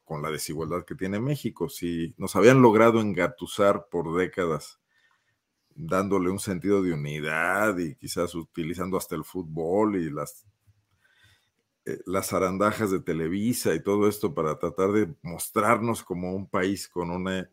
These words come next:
identidad, identidad que le sirve a los poderosos, no, no, no a la enorme masa de gente que ha sido perjudicada por el tipo de desarrollo y el tipo de desequilibrios políticos con los que este país se ha gobernado. Eh, bueno, pues hoy cayó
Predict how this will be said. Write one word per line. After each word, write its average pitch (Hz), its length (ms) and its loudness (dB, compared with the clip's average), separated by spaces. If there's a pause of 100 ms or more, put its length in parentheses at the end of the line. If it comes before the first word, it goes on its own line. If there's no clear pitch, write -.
(140)
identidad, 90 920 0
identidad 101 420 2
que 104 120 4
le 80 100 0
sirve 110 400 6
a 92 60 6
los 82 120 -4
poderosos, 90 760 0
no, 90 320 -4
no, 87 440 -2 (440)
no 92 120 0
a - 20 4
la 101 140 6
enorme 104 440 2
masa 95 380 -2
de 85 120 2
gente 95 340 -8
que 92 80 -2
ha - 20 -8
sido 92 220 -2
perjudicada 82 580 -4
por 80 160 -6
el 76 80 -8 (800)
tipo 98 320 4
de 90 60 8
desarrollo 101 920 4
y 90 100 2
el 85 140 -4
tipo 95 380 -2
de 82 340 2
desequilibrios 95 960 -4
políticos 90 680 -4
con 82 140 -6
los 80 100 -8
que - 80 -8
este - 160 -4
país 87 340 -2
se 95 120 0
ha - 20 0
gobernado. 92 760 -2 (920)
Eh, 87 100 -6
bueno, 120 200 4
pues - 120 0
hoy 127 180 6
cayó 123 560 6